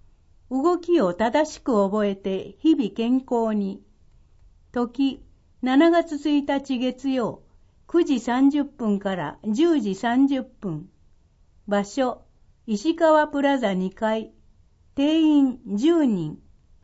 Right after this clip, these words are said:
申し込み、問い合わせ。主催、ラジオ体操みんなの体操協議会、荒尾。携帯、零九零、八二零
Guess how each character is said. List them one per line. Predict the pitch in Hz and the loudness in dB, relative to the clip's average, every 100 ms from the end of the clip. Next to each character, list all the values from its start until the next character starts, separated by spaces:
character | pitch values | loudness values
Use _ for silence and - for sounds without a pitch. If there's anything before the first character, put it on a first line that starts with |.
| _ _ _ _ - | _ _ _ _ -2
申 | 254 311 | 2 2
し | 302 | 0
込 | - 277 | -4 0
み、 | 262 254 - _ 220 - | 2 0 -4 _ -16 -4
問 | 247 269 | 0 0
い | 269 | 0
合 | 247 | 0
わ | 240 | -4
せ。 | - 226 214 - _ _ _ _ _ _ _ _ | -4 -6 -6 -10 _ _ _ _ _ _ _ _
主 | - 269 | -6 -4
催、 | 269 311 294 294 285 202 | -2 -2 0 -2 -6 -4
ラ | 240 247 | -2 0
ジ | 320 | 2
オ | 339 | 2
体 | 339 330 294 - | 2 0 0 -2
操 | - 185 175 - | -2 0 -2 -2
み | 226 294 | 2 2
ん | 330 | 4
な | 330 | 2
の | 262 202 | 0 0
体 | 226 269 294 | -2 -2 -2
操 | 320 302 294 | 0 0 0
協 | 285 262 254 | -2 -2 -2
議 | 240 | -6
会、 | 226 175 143 - _ _ _ | -8 -8 -8 -12 _ _ _
荒 | 208 196 247 240 | -6 -4 -2 -2
尾。 | 220 - _ _ _ _ _ _ _ _ | -4 -8 _ _ _ _ _ _ _ _
携 | 294 302 294 285 | -2 -2 -2 -4
帯、 | 262 247 247 _ _ _ _ _ _ _ - | -2 -4 -8 _ _ _ _ _ _ _ -6
零 | 262 339 339 | 0 0 -2
九 | - 339 254 | 0 0 2
零、 | 196 196 180 - _ _ _ _ | 0 -2 -4 -10 _ _ _ _
八 | - 247 254 339 | -10 -8 -2 2
二 | 359 370 269 | 2 4 2
零 | 185 202 262 | 2 0 -2